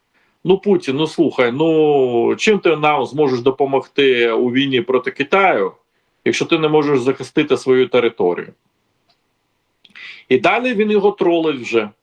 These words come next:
тролить, показуючи, що ми бачимо, що економіка твоя сиплеться. А, ми бачимо, що, е, м, у тебе немає сил. І ти повинен піти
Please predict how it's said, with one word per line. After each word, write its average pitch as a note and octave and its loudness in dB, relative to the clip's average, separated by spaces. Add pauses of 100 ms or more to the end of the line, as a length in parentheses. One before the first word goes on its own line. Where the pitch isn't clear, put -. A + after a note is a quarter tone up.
тролить, C#3 0
показуючи, B2 -2
що A#2 0
ми D3+ 0
бачимо, E3 -2
що D3 0
економіка D3 -2
твоя A2+ 0
сиплеться. G2+ -4 (1080)
А, A#2 2
ми C3+ -4
бачимо, D#3+ 0
що, D3+ 0 (920)
е, B2 -4 (680)
м, A2 -4
у B2 0
тебе D3+ 0
немає C3+ -2
сил. G#2 -4 (1300)
І D#3 4
ти G#3 -2
повинен E3+ 0
піти E3+ 0